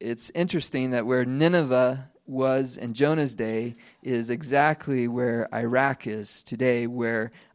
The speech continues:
isis has their stronghold. So if you heard a word of God, or if I heard a word of God, "Ben, I want you to go to Iraq and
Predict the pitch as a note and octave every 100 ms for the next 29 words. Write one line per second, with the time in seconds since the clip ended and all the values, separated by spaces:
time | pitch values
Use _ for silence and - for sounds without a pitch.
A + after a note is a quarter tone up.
0 | - C3+ E3+ - A#2+ A2 A2+ - - A#2
1 | A2 G#2+ B2 B2+ - - D3 D#3+ A#2+ G2
2 | - - - - - - _ - A#2+ B2
3 | A#2+ - A#2 C#3 D3+ D#3+ C#3+ C3+ C#3 C3+
4 | C3+ C3 D3 F#3 A3+ - - - _ _
5 | _ - F2 A#2 A2+ C3 C#3+ D3 D3+ D3+
6 | D3 D#3+ E3 F3 B2+ C#3 E3+ A3+ A3+ -
7 | - _ A#2 C3+ C#3 C#3 C#3 D3 D3 F3
8 | F#3 D3+ - _ - B2 B2 C#3 F#3+ G#3
9 | - - - A#2+